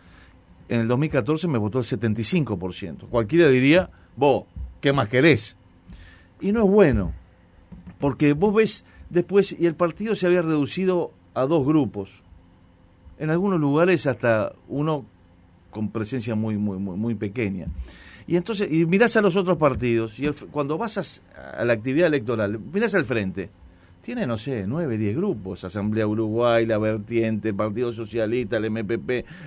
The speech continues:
la siete once, la siete tres ocho, el Frente Libre Sereni. Bueno, empezás y es una cosa así. Vas al Partido Nacional. Eh, el herrerismo, la cuatrocientos cuatro, eh, la de la Rañaga, la cuarenta,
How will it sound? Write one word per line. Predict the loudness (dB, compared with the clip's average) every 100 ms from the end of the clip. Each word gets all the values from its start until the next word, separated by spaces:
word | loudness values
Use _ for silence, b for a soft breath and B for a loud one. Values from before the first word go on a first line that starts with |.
| B
la | -6
siete | -2 -2 2 2 4 4 4
once, | 2 0 0 0 -2 B B -2
la | 0
siete | 0 0 0
tres | 0 -4 0
ocho, | 2 2 2 2
el | 2
Frente | -2 -2 0
Libre | 0 -2 -2
Sereni. | 0 2 2 0
Bueno, | -6 -8 -12
empezás | -8 -4 -4 -4
y |
es | -4
una | -6 -6
cosa | -6 -4 -6 b -20 b
así. | -8 -6 -8 b -8
Vas | -4
al | 0
Partido | 0 2 2
Nacional. | 2 2 2 2 -2 -12 _ -20 -18 -18 -18 -20 -20 -20 -20 -20 -20
Eh, | -20 -20 -4
el | 0 4
herrerismo, | 4 4 4 4 4 2 2 0 0 0
la | 2 0
cuatrocientos | 2 0 0 -4 -2 -4 0
cuatro, | 4 4 2 -12 b b b b b -10 -4
eh, | 2 4 6
la | 6
de | 6
la | 4 4
Rañaga, | 4 4 4 6 4 4 2
la | 2 2
cuarenta, | 6 8 10 8 4